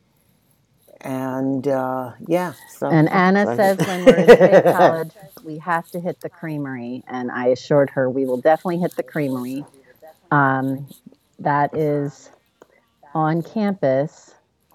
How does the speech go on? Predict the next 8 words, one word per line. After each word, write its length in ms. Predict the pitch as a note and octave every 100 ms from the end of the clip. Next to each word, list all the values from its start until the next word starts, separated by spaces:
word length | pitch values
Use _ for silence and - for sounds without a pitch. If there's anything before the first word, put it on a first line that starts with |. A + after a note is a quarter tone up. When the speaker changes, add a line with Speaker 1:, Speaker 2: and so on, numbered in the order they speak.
| D#3 E3+ _ _ G3+ G3 C3+ C3+
Speaker 2:
and 640 | D3 D3 C#3+ C#3+ C#3+ C#3+
it 240 | E3 D#3+
is 200 | D#3 D3
where 320 | E3 D#3 D3+ D3
the 200 | C#3+ C#3
students 640 | - F3+ F3+ E3 D#3+ -
in 440 | - D#3+ D3 C#3+ B2
agriculture, 1000 | D#3 D3+ E3 - C#3+ C#3 - C3+ C3